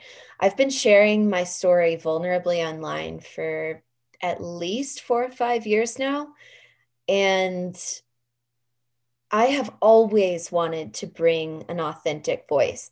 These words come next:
Sure, at times I've shared for attention or validation. I'm sure. I don't have any specific examples, but I am devoted to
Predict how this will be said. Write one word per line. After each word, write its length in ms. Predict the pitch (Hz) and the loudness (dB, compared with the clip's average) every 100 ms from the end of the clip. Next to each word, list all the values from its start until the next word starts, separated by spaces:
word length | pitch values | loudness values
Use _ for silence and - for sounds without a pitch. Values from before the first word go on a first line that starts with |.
| - | -14
Sure, 640 | - - - 330 202 131 - | -10 -8 -4 2 2 2 0
at 180 | 175 - | -2 -2
times 540 | - 180 180 180 - - - - | -4 -2 -2 -4 -10 -18 -20 -16
I've 220 | - 180 - | -4 -2 -2
shared 500 | - 143 151 143 - _ | -2 2 2 0 -4 _
for 440 | 175 156 143 147 - - - | 0 2 0 -4 -12 -10 -8
attention 640 | 180 - 175 160 170 156 | -6 -2 -4 -2 -4 -4
or 80 | 156 | -6
validation. 840 | 160 156 151 147 131 - 107 120 | -4 0 0 0 -4 -4 -8 -6
I'm 180 | 226 233 | -2 -2
sure. 420 | 233 - 208 143 - | -2 -2 0 0 0
I 100 | 175 | -2
don't 140 | 185 | 0
have 200 | 208 196 | 0 -2
any 200 | 190 180 | -2 -6
specific 680 | 180 - 185 - 170 156 156 | -8 -10 -10 -2 -2 -2 -4
examples, 840 | 156 - - 87 - - - - - - - - _ - | -6 -4 -8 -8 -6 -8 -8 -14 -16 -20 -20 -20 _ 4
but 340 | 196 190 - - _ _ _ _ _ _ _ _ _ _ _ | 6 6 2 -8 _ _ _ _ _ _ _ _ _ _ _
I 160 | 202 247 | 4 6
am 220 | 294 240 | 6 4
devoted 800 | 202 185 175 160 170 165 165 - | 0 2 6 6 8 6 4 -2
to 800 | - 180 170 165 160 156 160 | -4 2 6 6 4 0 -8